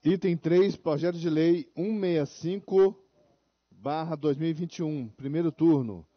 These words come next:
Ementa. Estabe-, estabelece pena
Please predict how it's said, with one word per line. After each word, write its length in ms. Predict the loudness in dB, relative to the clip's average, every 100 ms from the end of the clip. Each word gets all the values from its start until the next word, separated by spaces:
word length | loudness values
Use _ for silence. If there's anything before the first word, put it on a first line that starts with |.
| _ -10
Ementa. 720 | -6 -4 -4 -4 -6 -8 -8 _ _ _ _ _ _ -8
Estabe-, 640 | -8 -4 -6 -2 -2 -2 -6
estabelece 840 | -10 -6 -2 -2 0 -2 -4 -10
pena 580 | -8 -2 -2 0 -4